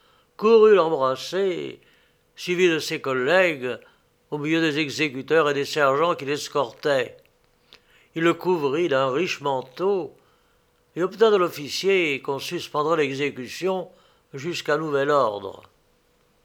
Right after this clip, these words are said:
Il avait appris par la voie publique le sujet pour lequel ce malheureux avait été condamné à être pendu. Suivi des autres ambassadeurs et de tous les seigneurs de sa suite,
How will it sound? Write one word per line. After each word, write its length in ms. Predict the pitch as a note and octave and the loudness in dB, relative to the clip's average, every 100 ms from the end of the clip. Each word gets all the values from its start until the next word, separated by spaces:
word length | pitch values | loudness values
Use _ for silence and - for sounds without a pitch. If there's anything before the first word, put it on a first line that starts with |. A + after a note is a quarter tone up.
| _ _ _ _ _ _ - | _ _ _ _ _ _ -4
Il 80 | F#3 | 2
avait 240 | A#3+ G#3+ | 4 4
appris 440 | E3 C#3+ D#3 F#3+ | 2 0 -4 -6
par 220 | D3 A#2+ A#2 | -4 -2 -2
la 80 | |
voie 220 | A#2+ C3 A#2+ | 0 -2 -4
publique 640 | B2+ B2+ F3 E3+ - - _ _ _ _ _ _ _ | -8 -6 -6 -6 -12 -20 _ _ _ _ _ _ _
le 120 | D3 | -10
sujet 380 | D3 E3+ D#3 F3 | -8 -4 0 0
pour 160 | C3+ C3+ | 0 -2
lequel 300 | C3+ D3+ C#3 | -2 -2 -4
ce 140 | C#3 | -4
malheureux 420 | C3+ C#3 C3+ D#3+ | -2 0 2 2
avait 140 | C#3+ C3+ | 2 0
été 280 | C3 C3+ | -2 -2
condamné 480 | C3+ C3 B2 B2+ D3+ | -2 -2 -2 0 2
à 60 | C3+ | 2
être 220 | C3+ C3+ | 0 -4
pendu. 680 | C3+ C#3+ C3+ C3 C3+ A2 - _ _ _ _ _ _ _ _ _ _ _ _ _ | -2 -4 -4 -4 -6 -8 -14 _ _ _ _ _ _ _ _ _ _ _ _ _
Suivi 320 | - E3 D#3 E3+ | -12 -4 0 2
des 200 | C#3+ D3 | 2 2
autres 260 | E3+ C#3+ | 0 0
ambassadeurs 760 | C#3 C3+ C3+ D3 C#3 D3+ C#3+ C3 | -2 0 -2 -4 0 2 2 0
et 40 | |
de 80 | C3 | -2
tous 140 | D3 | -4
les 140 | C#3 C3 | -4 -2
seigneurs 460 | D3 C#3 D3 C#3 | -2 0 2 0
de 60 | A#2+ | 0
sa 240 | B2 B2 | -4 -4
suite, 560 | - D3+ F3+ F#3 - | -4 -6 -6 -8 -16